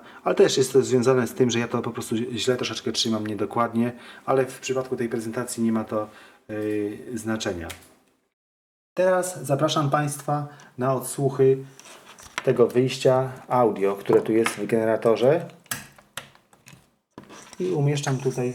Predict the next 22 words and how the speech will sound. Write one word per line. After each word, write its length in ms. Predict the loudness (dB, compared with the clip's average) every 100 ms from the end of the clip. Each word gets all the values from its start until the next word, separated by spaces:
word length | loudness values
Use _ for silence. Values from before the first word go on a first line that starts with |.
| -4
mój 160 | -4
mikrofon, 420 | -2 -2 -4 -4 -4
którym 280 | -4 -4
rejestruję, 440 | -4 -4 -2 0 0
tylko 180 | 0 -6 -6 -14 -20 -20
posłucham, 400 | -8 -2 0 2
czy 220 | 2 0 -4 -6
coś 200 | -6 -4
słychać. 380 | -2 -2 -4 -10 -20 -20 _ _ _ _ _ _ -20 -20 -20 -16 -14 -14 -18 -16
Słychać, 520 | -8 -4 -4 -4 -6
y, 360 | -6 -6 -8 -10 -14 -20 -20 -20 -16 -8
jest 200 | -6 -6
jakiś 260 | -8 -4
tam 180 | -2 -2
dźwięk 320 | -2 0 0
generowany 600 | -2 -2 -2 0 2 0 -2 -10 -16 -18 -6 -2
i 40 |
mikrofon 480 | 0 0 0 0 0
umieszczam 420 | 2 2 0 -4
między 300 | -2 -2 -6
tymi 220 | -6 -6
słuchawkami. 760 | -6 -6 -6 -4 -4 0 -2